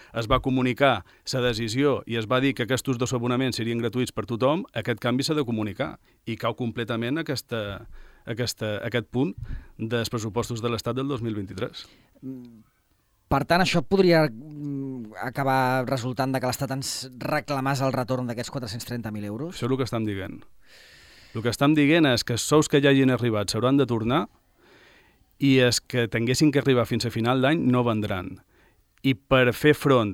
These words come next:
Speaker 1: a tota la despesa que s'ha fet fins a trenta-u d'agost, f-, s'haurà de fer amb uns altres recursos i no amb aquestos de l'Estat. I reiterem el fet de que l'Estat a dia d'avui està bonificant en el cent per cent els trens a la península,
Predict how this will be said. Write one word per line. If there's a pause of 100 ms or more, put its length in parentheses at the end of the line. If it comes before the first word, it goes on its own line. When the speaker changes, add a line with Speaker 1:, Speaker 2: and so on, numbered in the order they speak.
Speaker 1:
a
tota
la
despesa
que
s'ha
fet
fins
a
trenta-u
d'agost, (600)
f-,
s'haurà
de
fer
amb
uns
altres
recursos
i
no
amb
aquestos
de
l'Estat. (1300)
I
reiterem (300)
el
fet (320)
de
que
l'Estat
a
dia
d'avui
està
bonificant
en
el
cent
per
cent
els
trens
a
la
península,